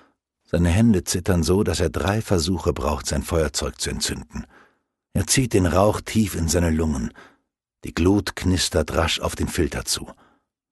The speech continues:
Als er die Zigarette aufgeraucht hat, hat sich sein Zittern gelegt.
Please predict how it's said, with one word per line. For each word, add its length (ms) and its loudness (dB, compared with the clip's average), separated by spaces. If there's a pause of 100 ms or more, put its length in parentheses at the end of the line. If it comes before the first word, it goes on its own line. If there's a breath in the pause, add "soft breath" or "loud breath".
(600)
Als 280 0
er 100 2
die 120 -2
Zigarette 500 0
aufgeraucht 640 2
hat, 260 -4 (540 loud breath)
hat 200 -4
sich 180 0
sein 180 2
Zittern 380 -2
gelegt. 540 -8